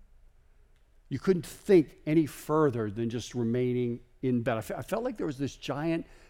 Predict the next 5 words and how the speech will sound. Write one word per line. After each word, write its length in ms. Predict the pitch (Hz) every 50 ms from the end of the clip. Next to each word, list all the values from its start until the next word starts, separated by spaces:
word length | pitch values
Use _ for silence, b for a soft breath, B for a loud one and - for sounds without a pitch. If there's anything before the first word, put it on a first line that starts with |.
| b b b
mental 640 | 123 139 147 147 147 - - 156 143 135 131 127 113 - - - - - _ -
tick 440 | - - - 180 147 - - - - - - - - - - - - - - - - - - - -
that 120 | 156 160 160
was 160 | 147 123 120
attached 840 | 131 - - - - - - 190 196 214 - - - - - -